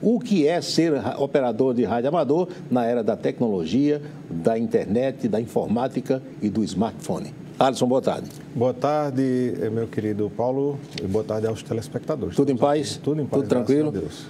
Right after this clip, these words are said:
Speaker 1: Sua mãe, Kátia Virgínia, vai bem?
Speaker 2: Muito bem, deve
Speaker 1: Oh,
Speaker 2: estar assistindo agora. Um
Speaker 1: que
Speaker 2: beijo pra
Speaker 1: coisa
Speaker 2: ela.
Speaker 1: boa. Como explicar a sobrevivência do rádio amadorismo em plena era da tecnologia, da internet, da informática?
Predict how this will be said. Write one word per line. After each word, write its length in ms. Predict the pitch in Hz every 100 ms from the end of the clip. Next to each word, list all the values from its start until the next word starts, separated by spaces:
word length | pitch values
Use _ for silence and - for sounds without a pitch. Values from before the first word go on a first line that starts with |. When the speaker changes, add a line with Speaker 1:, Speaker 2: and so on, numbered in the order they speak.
| -
Speaker 1:
Sua 240 | - 143
mãe, 160 | 123 139
Kátia 300 | 139 127 123
Virgínia, 320 | 113 113 120
vai 160 | 120 110
bem? 320 | 131 151 160
Speaker 2:
Muito 520 | - 160 165 156 147
bem, 180 | 113 98
deve 200 | 90 117
Speaker 1:
Oh, 20 |
Speaker 2:
estar 140 | 104 131
assistindo 520 | - 139 - 143 135
agora. 320 | 131 110 95
Um 80 | 98
Speaker 1:
que 80 | 98
Speaker 2:
beijo 160 | 123
pra 140 | 123 127
Speaker 1:
coisa 240 | 113 98
Speaker 2:
ela. 40 | 92
Speaker 1:
boa. 300 | 80 85 76 - - -
Como 180 | - 277
explicar 500 | 254 - 202 - 135
a 60 | 127
sobrevivência 720 | - 127 127 110 92 151 143
do 140 | 139 123
rádio 340 | 139 165 151
amadorismo 640 | 131 127 120 117 208 185
em 120 | 185 123
plena 360 | - 202 175
era 220 | 135 165
da 260 | 160 143 90 - - -
tecnologia, 680 | 151 156 135 117 98 143 147
da 120 | 127
internet, 480 | 127 107 98 127 -
da 120 | 123
informática? 640 | 110 107 90 - - -